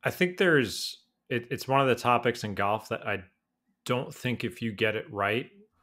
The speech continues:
you have very little chance of improving. So I, I believe it's, like,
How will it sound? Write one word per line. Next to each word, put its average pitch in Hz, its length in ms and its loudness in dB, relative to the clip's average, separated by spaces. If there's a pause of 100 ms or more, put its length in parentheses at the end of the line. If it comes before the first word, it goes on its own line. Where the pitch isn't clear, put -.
you 104 140 -6
have 98 400 -2
very 104 280 0
little 98 220 -4
chance 95 360 -6
of 92 100 -12
improving. 90 680 -10
So 98 160 -8
I, 107 360 -4
I - 40 -2
believe 113 340 -2
it's, 110 220 -2
like, 98 380 -4